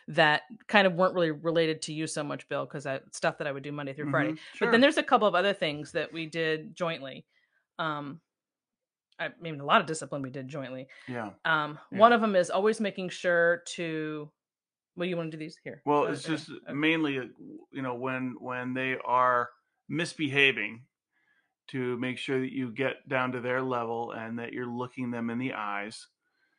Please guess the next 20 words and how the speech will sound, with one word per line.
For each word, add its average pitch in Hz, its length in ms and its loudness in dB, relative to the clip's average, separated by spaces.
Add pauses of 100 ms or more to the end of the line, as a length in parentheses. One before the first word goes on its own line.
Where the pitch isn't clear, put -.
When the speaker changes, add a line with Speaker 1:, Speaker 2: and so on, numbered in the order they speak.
(300)
Speaker 2:
And, 107 440 -6
uh, 107 300 -4
I 123 80 -2
mean, 131 340 0 (280)
there 147 160 6
were 147 80 4
times 151 400 4
where, 135 520 0
uh, - 60 -10 (520)
Henry 165 380 2
did 135 200 0
a 131 40 0
lot 131 320 0
of 117 200 -6 (200)
in 139 140 -4
the 135 80 -2
corner 127 580 -4
kind 113 200 -8
of 110 80 -12
stuff. - 420 -10